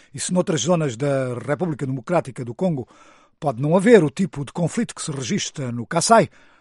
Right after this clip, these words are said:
há outros problemas que preocupam as autoridades angolanas. No Uíge, as autoridades estão, portanto, a reforçar a fronteira e o Muniz Francisco explica porquê.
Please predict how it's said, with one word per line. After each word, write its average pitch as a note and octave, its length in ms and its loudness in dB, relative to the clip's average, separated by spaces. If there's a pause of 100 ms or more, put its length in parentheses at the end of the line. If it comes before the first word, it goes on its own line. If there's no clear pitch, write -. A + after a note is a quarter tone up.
(240)
há F3 80 2
outros A#3+ 320 2
problemas G#3+ 480 2
que - 80 -20
preocupam F3 440 -2
as C#3 120 -2
autoridades D#3 480 0
angolanas. C3+ 520 -6 (360)
No E3 160 0
Uíge, F#3 340 2 (480)
as A#2+ 140 -6
autoridades F3 480 2
estão, F3+ 180 -2
portanto, F3+ 340 -2
a E3 40 0
reforçar F3 440 -2
a D#3+ 60 -2
fronteira D#3+ 520 0 (580)
e B2+ 100 -6
o C#3+ 40 -2
Muniz F3+ 260 2
Francisco - 760 -2
explica - 400 -6
porquê. E3 360 -6